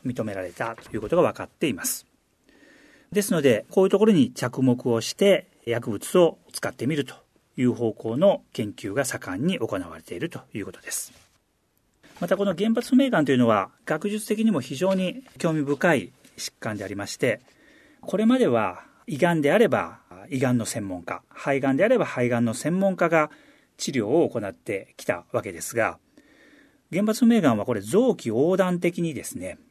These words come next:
様々な分子標的治療薬などが使われると。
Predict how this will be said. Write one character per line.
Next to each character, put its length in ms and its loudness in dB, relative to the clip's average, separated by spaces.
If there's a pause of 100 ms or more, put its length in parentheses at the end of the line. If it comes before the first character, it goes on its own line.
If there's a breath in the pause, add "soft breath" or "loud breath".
(220)
様 280 2
々 220 4
な 220 -2 (260)
分 160 -2
子 60 -4
標 160 0
的 160 -8
治 160 -6
療 120 -2
薬 400 -12
な 120 0
ど 100 -4
が 140 4
使 220 -6
わ 100 -6
れ 100 -8
る 100 -6
と。 100 -20